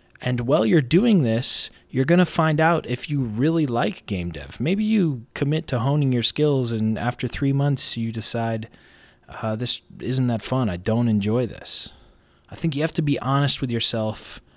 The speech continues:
uh, at that point and know that a career in game dev is probably not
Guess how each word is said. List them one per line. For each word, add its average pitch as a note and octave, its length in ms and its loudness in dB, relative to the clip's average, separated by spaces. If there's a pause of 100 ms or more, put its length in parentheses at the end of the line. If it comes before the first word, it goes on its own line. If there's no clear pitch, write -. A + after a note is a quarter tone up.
(380)
uh, A2 280 0
at - 200 -6
that A#2 280 -2
point A2+ 380 0
and A2 280 -2
know A#2+ 220 0
that A2+ 300 -4
a A#2+ 120 -6
career D3+ 580 4
in C3 140 0
game B2+ 280 0
dev A#2 200 0
is G#2+ 160 -2
probably A#2 580 -2
not G2+ 300 -2